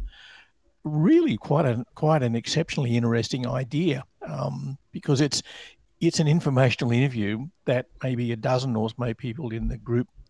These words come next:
might not have ever got the opportunity to do it,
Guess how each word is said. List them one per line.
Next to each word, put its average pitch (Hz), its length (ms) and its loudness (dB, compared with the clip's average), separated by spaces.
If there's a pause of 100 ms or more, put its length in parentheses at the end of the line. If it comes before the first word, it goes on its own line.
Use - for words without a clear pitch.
(160)
might 131 380 2
not 139 140 2
have 123 100 -2
ever 123 320 2 (300)
got 139 180 -8
the - 100 -2
opportunity 127 460 -2
to 113 60 -2
do 156 260 6
it, - 80 2